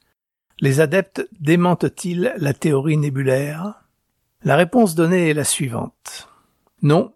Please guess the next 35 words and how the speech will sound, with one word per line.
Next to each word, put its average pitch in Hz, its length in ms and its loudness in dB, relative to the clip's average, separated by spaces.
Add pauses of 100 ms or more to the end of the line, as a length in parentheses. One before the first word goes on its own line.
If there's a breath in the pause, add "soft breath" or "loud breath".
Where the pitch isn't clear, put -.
(140)
ils 160 200 0
ne 160 100 4
démentent 165 560 0
ni 180 280 2
ses 196 180 -2
propositions 147 760 -4
générales, 131 520 0
ni 147 260 2
la 151 140 2
véracité 143 680 -2
approximative 139 880 -4
des 127 240 -2
hypothèses 135 420 -2
scientifiques. - 920 -6 (720)
Ils 131 120 2
se - 140 4
bornent 185 340 6
à 170 100 4
nier 170 320 2
que - 140 -2
la 135 160 2
théorie 147 460 0
soit - 260 -2
complète - 720 -4
et 196 100 -10
s'élèvent 165 480 -4
contre 151 380 -2
la 131 100 2
nature 139 400 -2
absolument 127 580 -4
erronée 135 520 0
des 123 120 0
nombreuses 143 520 2
théories 135 440 -4
anciennes 135 540 -2